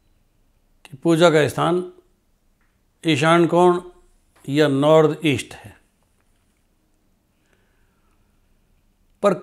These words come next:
कई जगह मैंने लोगों को गलती करते हुए देखा है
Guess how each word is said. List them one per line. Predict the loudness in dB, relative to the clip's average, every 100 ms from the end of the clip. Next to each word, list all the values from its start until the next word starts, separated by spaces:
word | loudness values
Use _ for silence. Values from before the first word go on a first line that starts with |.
| -6
कई | 0 2 2
जगह | 2 2 2
मैंने | 2 2
लोगों | 4 4 2
को | 2 0
गलती | -2 -2 -2 -4
करते | -4 -6 -6
हुए | -6
देखा | -8 -12 -14
है | -20